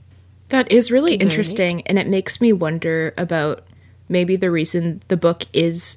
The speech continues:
Speaker 1: and remains so timeless is because it wasn't specifically set at a
Speaker 2: Mm-hmm.
Speaker 1: particular moment in history. It's
Speaker 2: Yeah, that's what I
Speaker 1: very
Speaker 2: was gonna say.
Speaker 1: general.
Speaker 2: There's, yeah, there's a very timelessness of it.
Speaker 1: Yeah.
Speaker 2: Like, it could have been really, uh, like,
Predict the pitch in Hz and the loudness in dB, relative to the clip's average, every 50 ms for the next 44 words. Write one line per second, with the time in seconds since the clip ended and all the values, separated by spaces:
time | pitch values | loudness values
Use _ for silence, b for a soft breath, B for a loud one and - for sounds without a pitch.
0 | - - 185 185 175 170 165 156 151 165 170 170 - - - 170 165 165 - 165 | -2 -2 0 2 2 2 2 2 0 -2 -2 0 0 2 2 2 0 0 -2 -2
1 | 151 151 165 180 208 220 - - - - 175 170 - - 180 - - - 170 170 | -2 -2 0 0 0 0 0 -2 -2 -2 -2 -2 0 -4 -6 -4 -2 -4 -2 -2
2 | 175 - 160 - 156 147 156 - 165 160 160 - - - - - - - - - | -2 -4 -4 -4 -2 -2 -2 -2 -4 -4 -4 -4 -6 -6 -8 -10 -14 -6 -2 -2
3 | - - - 175 170 - - - 170 170 160 151 - 185 170 156 - - - 143 | -2 2 2 2 4 4 2 2 2 0 0 -4 -2 -2 -2 -2 -2 -2 -2 -2
4 | 104 123 - - - 170 170 160 156 156 147 139 165 - - 180 - - - 170 | -2 -4 -4 -2 -2 0 0 2 0 0 -2 -4 -8 -4 -4 -4 -4 -2 -6 -4
5 | 160 170 160 151 151 151 156 156 151 - - 165 156 160 156 - - 208 226 254 | -4 -2 -2 -4 -4 -4 -4 -6 -6 -6 -6 -6 -6 -4 -4 -2 0 4 4 4
6 | 294 311 B B B B B B B B B - 170 185 - 254 233 214 214 180 | 2 2 B B B B B B B B B 0 2 2 4 4 2 4 4 6
7 | 180 180 180 175 175 - 156 147 160 170 190 196 214 175 190 190 196 - - - | 6 6 6 4 4 4 2 4 4 4 4 6 6 4 4 2 0 -4 -6 -8
8 | - - - - - - - - 208 208 196 180 202 220 208 196 226 214 220 226 | -10 -18 -20 -20 -20 -20 -10 -2 2 2 2 2 2 0 0 2 2 2 2 2
9 | - - 196 170 170 170 175 185 185 - 175 147 143 - - 156 147 151 - 180 | 0 0 -2 -2 -2 0 -2 -2 -2 -2 -4 -4 -6 -4 -4 -4 -4 -2 -2 0
10 | 165 156 151 151 160 165 - - - - 202 175 156 165 - - 160 156 151 147 | 0 0 -2 -4 -6 -8 -8 -10 -12 -6 -6 -4 -4 -4 -4 -4 -4 -4 -4 -6
11 | 151 147 151 170 175 - - - - - - - - 185 180 180 170 156 151 139 | -8 -8 -10 -10 -12 -14 -20 -20 -20 -20 -20 -16 -8 -4 -2 -2 0 0 2 6
12 | 156 165 156 - - 202 196 180 - - | 6 6 6 4 4 0 0 0 -2 -14